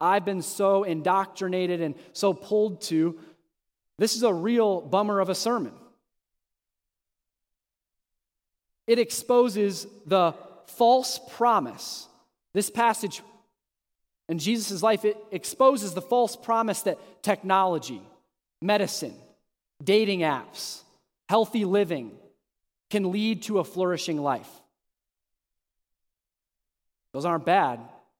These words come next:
but that, they're not our Savior. They're not where our hope lies. They're not where we build our foundation. We don't build it on what we can do. We build it on who God is. Because we are still human. We still make mistakes.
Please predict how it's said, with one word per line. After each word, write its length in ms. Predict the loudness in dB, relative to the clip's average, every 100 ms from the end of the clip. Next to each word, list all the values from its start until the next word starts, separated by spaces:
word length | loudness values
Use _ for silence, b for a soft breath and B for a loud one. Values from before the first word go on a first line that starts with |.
| _ _
but 120 | -6 -2
that, 180 | -2
they're 120 | -2 0
not 160 | 2
our 140 | 0 -4
Savior. 460 | -6 -8 -8 -18 -20 _ _ _ _ _
They're 120 | -4
not 180 | -2 0
where 100 | 0
our 80 | -2
hope 260 | -2 -6
lies. 240 | -4 -4 -4
They're 80 | -6
not 140 | -4
where 80 | -4
we 80 | -6
build 260 | -6 -6
our 120 | -6
foundation. 640 | -6 -8 -8 -8 -8 -12 -18 _ _ _ _ _ _ _ _ _ _ _ _ _ _ _ _ _ _
We 80 | -4
don't 180 | -2 -2
build 240 | -2 0
it 100 | -2
on 180 | -2 -4
what 120 | -4
we 120 | -4 -8
can 240 | -8 -8
do. 360 | -6 -6 -8 -16 -20 _ _ _ _ -10
We 80 |
build 240 | -4 -2 -2
it 60 |
on 120 | -4 -6
who 160 | -8
God 280 | -8 -10 -10
is. 460 | -14 -16 -20 -20 -20 _ _ _ _ _ _ _ _ _ -8
Because 200 | -6 -4
we 200 | 0 2
are 180 | 2
still 320 | 0 -2 -2 -2
human. 460 | -2 -4 -2 -4 B B
We 140 | -6 -4
still 340 | -2 0 0
make 300 | 0 -2 -4
mistakes. 840 | -8 -8 -2 -2 -2 -10 -12 -12